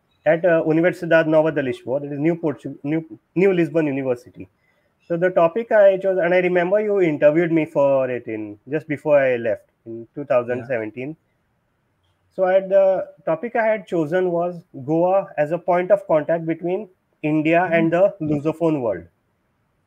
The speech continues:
Speaker 1: Precisely what I want to speak about right now.
Speaker 2: Yeah.
Speaker 1: Like, how
Speaker 2: So before,
Speaker 1: we
Speaker 2: one,
Speaker 1: can
Speaker 2: just one
Speaker 1: leverage this
Speaker 2: question.
Speaker 1: opportunity. Yes.
Speaker 2: Your thesis is written in Portuguese?
Speaker 1: Yes, it was.
Speaker 2: I see.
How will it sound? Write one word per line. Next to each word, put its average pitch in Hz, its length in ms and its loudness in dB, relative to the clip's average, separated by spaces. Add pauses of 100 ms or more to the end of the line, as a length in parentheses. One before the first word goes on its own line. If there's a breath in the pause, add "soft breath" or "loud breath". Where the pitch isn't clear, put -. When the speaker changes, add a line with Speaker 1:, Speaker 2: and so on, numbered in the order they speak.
(500)
Speaker 1:
Precisely 175 440 2
what 202 180 4
I 196 80 6
want 185 260 2
to 196 160 -4
speak 175 340 -4
about 160 420 0
right 131 240 -2
now. 98 260 -8 (1040)
Speaker 2:
Yeah. 160 180 -4
Speaker 1:
Like, - 120 -4
how 170 220 2
Speaker 2:
So 254 160 4
before, 247 320 4
Speaker 1:
we - 140 -6
Speaker 2:
one, 240 160 2
Speaker 1:
can 208 140 4
Speaker 2:
just 277 220 6
one 240 180 4
Speaker 1:
leverage - 80 -2
this - 180 2
Speaker 2:
question. 156 60 -8
Speaker 1:
opportunity. - 440 -8 (360)
Yes. 110 120 -10
Speaker 2:
Your 220 200 4
thesis 220 440 -4
is 233 200 -2
written 202 300 0
in 220 180 -4
Portuguese? 190 520 -6 (1300)
Speaker 1:
Yes, 190 280 0
it 180 160 -2
was. 127 400 0 (720)
Speaker 2:
I 147 160 -4
see. 120 320 -16